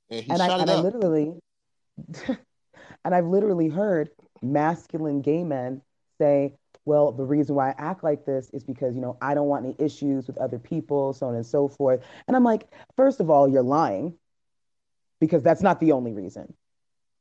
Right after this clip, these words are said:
Speaker 2: That's a, that's, that's a fucking lie. <laughs> You wanna be able to assimilate and be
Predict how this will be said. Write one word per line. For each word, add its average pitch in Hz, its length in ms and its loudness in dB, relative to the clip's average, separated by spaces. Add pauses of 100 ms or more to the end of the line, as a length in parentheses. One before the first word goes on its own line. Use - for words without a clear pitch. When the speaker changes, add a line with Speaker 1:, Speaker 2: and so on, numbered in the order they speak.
(220)
Speaker 2:
That's 170 180 4
a, 202 100 4
that's, 170 280 2
that's 175 220 2
a 185 60 6
fucking 147 440 -2
lie. 60 300 -8 (320)
<laughs> 202 80 4 (720)
You 185 160 0
wanna 220 220 0
be 190 180 -2
able 170 220 0
to 170 140 -2
assimilate 165 580 0
and 160 140 -4
be 170 120 -4